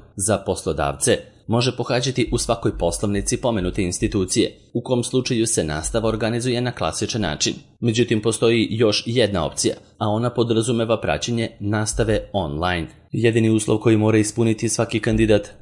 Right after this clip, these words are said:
koji se opredeli za varijantu praćenja časova online jeste da ima računar, a trebalo bi i da neposredno pre početka odabranog tipa nastave na njega instalira softver kako bi mogao časove da prati.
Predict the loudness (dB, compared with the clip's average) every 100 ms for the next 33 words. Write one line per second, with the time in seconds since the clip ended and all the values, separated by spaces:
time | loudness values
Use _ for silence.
0 | -2 2 2 2 0 0 0 0 0 2
1 | 2 0 -2 -2 -2 -2 0 -2 0 0
2 | 0 0 0 0 0 2 2 0 -2 -8
3 | _ -2 -2 0 0 2 2 0 0 0
4 | 0 0 -2 -12 _ -2 2 0 2 0
5 | 0 -2 0 -4 -2 -2 -2 -2 -2 -2
6 | -4 -2 0 0 0 0 0 2 0 0
7 | -6 -2 0 2 2 0 0 -2 -2 -2
8 | -2 -2 0 -2 -4 -14 _ -2 0 0
9 | -2 -2 -2 -2 -2 0 0 0 0 0
10 | -2 0 -2 -2 -8 _ _ -4 0 0
11 | 0 -2 2 2 2 2 0 0 0 0
12 | 0 0 -2 -4